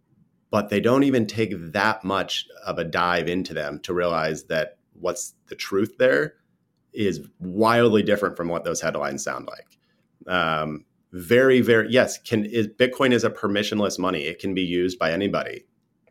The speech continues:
Um, it's also not very private. And so most illicit activity actually isn't using Bitcoin. Um, but is there some? Yeah,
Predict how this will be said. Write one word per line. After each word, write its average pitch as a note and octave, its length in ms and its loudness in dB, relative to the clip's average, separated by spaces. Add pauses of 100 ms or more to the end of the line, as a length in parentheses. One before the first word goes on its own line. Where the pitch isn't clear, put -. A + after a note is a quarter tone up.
(440)
Um, F2+ 400 0
it's A2 140 2
also B2 220 4
not A2 220 4
very G#2+ 180 4
private. - 540 -2 (440)
And G#2 120 0
so G#2 260 6
most A#2+ 600 6
illicit A#2+ 300 4
activity G#2+ 400 2
actually G2+ 420 0
isn't G#2+ 220 0
using F2+ 280 -4
Bitcoin. D#2+ 560 -2 (420)
Um, D#2+ 640 -2 (1500)
but A2 500 0 (220)
is B2+ 300 4
there C#3 160 4
some? D3 500 2
Yeah, C3+ 360 0